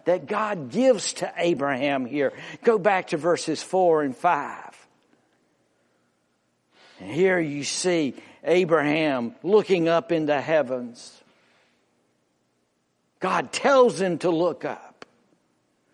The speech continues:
He said, "Your seed will be as, as stars of heaven." Have you ever found that when you look down at the physical,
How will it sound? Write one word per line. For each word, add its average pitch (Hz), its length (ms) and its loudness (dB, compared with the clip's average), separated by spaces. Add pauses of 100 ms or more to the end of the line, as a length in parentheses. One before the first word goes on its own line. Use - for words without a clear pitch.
(160)
He 226 140 4
said, 226 260 2
"Your 208 180 6
seed 254 440 2
will 180 160 2
be 214 280 4
as, 180 160 4 (280)
as 190 420 2
stars 247 960 2 (460)
of 202 200 -2
heaven." 127 580 -2 (680)
Have - 120 -12
you 196 80 0
ever 165 100 -6
found 156 500 0
that 127 560 -2 (840)
when 160 220 -2
you 151 180 0
look 185 380 0 (400)
down 175 540 0
at 143 180 -6
the 127 80 -12
physical, 175 880 -4